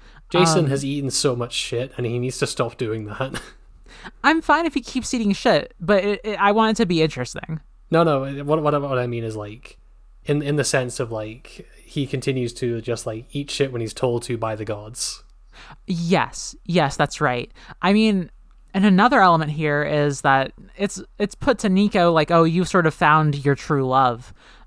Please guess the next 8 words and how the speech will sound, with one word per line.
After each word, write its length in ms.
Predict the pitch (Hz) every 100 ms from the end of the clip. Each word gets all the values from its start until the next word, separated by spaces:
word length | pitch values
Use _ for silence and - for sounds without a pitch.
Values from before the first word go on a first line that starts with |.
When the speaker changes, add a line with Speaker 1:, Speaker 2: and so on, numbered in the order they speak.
| -
Speaker 2:
uh, 280 | 156 143 143
or, 120 | 160
like, 180 | 147 143
a 160 | 170 160
true 320 | - 135 127
love. 520 | 120 117 117 139 - - - - - -
Speaker 1:
Mm-hmm. 260 | 139 127 123
Speaker 2:
Uh, 300 | 156 156